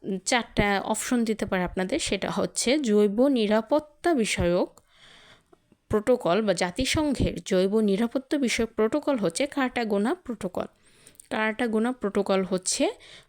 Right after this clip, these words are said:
জৈব নিরাপত্তা বিষয়ক প্রোটোকল। মন্ট্রিল প্রোটোকল হচ্ছে ওজোন স্তর রক্ষা করার প্রোটোকল। নাগোয়া প্রোটোকল হচ্ছে জীববৈচিত্র্য সংরক্ষণ সম্পর্কিত প্রোটোকল।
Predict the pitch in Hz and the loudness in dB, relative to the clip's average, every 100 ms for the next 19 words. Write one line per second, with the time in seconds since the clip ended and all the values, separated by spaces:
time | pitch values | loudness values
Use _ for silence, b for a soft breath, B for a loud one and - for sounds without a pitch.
0 | - 196 233 240 277 320 233 233 226 220 | -6 0 4 4 4 4 4 2 -2 -2
1 | 226 202 185 190 - 190 180 175 175 233 | 0 0 0 -2 -2 -4 -2 -2 0 -2
2 | - _ _ - 208 214 233 226 294 285 | -4 _ _ -6 -2 0 0 0 -2 0
3 | 247 233 220 220 214 214 - - 220 214 | -2 0 0 0 0 -2 -2 -2 -2 -4
4 | B B B - 190 196 285 302 262 - | B B B -2 2 4 4 2 0 0
5 | 226 202 185 - 311 - 220 196 185 170 | 2 2 0 -2 -4 -2 -2 -2 -2 -4
6 | 202 185 349 - B B B 202 202 214 | -2 -2 -2 -6 B B B -2 0 2
7 | 262 262 220 208 214 214 208 - - 196 | 2 2 -2 -2 -2 -2 -2 -6 -6 -4
8 | 185 - 359 - B B 196 185 240 269 | -2 -2 -2 -4 B B -8 0 2 2
9 | 311 294 262 262 247 254 349 - - 220 | 2 4 2 0 -2 0 -2 -2 -2 0
10 | 226 220 - - 247 359 - 220 185 208 | 2 0 -2 -2 0 0 0 -2 -2 -4
11 | 196 196 311 330 277 214 170 | -2 -2 0 0 2 0 -2